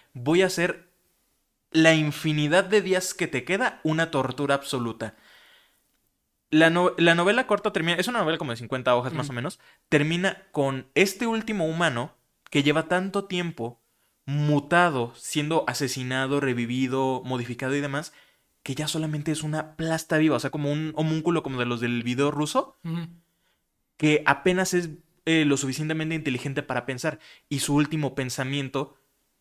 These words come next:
Speaker 1: en esa novela es, "No tengo boca y quiero gritar".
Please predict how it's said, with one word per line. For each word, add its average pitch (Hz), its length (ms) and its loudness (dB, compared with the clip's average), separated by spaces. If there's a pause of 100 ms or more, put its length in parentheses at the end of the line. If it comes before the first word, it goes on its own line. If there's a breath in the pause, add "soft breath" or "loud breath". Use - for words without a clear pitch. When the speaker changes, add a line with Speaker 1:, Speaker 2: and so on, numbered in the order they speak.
(440)
Speaker 1:
en 131 200 2
esa 135 180 0
novela 147 440 2
es, 131 380 -2 (200)
"No 135 240 -2
tengo 143 300 0
boca 135 400 -6 (400)
y 123 100 -10
quiero 135 360 0
gritar". 117 540 -6